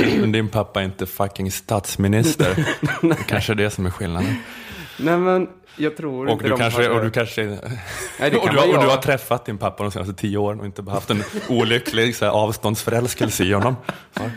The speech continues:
Speaker 2: Det kan vara jag som är gjord av trä, helt enkelt. Eller så har jag inte samma Freuds bästa patient-vibbar som Gustav Reinfeldt har. Men ni, ni reagerar inte på tonen i det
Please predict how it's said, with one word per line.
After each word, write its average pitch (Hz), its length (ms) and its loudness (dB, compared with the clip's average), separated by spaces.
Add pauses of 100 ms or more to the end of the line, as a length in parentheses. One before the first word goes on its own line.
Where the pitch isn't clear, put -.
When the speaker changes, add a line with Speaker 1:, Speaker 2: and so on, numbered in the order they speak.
(260)
Speaker 2:
Det 113 100 2
kan 165 140 2
vara 196 100 4
jag 131 160 4
som 117 180 0
är 113 40 4
gjord 98 220 4
av 85 260 2 (240)
trä, 127 360 0 (920)
helt 92 180 2
enkelt. - 340 -2 (160)
Eller 98 180 0
så 101 100 -2
har 104 80 4
jag 101 60 4
inte 98 120 -2
samma 78 520 2 (160)
Freuds 87 520 2
bästa 87 280 0
patient-vibbar 82 1160 0 (100)
som 80 340 -2 (380)
Gustav 82 340 -4
Reinfeldt 87 480 -2
har. - 180 -8 (1000)
Men 143 140 4
ni, 143 140 4
ni 135 200 6
reagerar 151 440 4
inte 180 160 -2
på 104 360 4 (360)
tonen 123 420 2
i 139 60 -2
det 90 260 2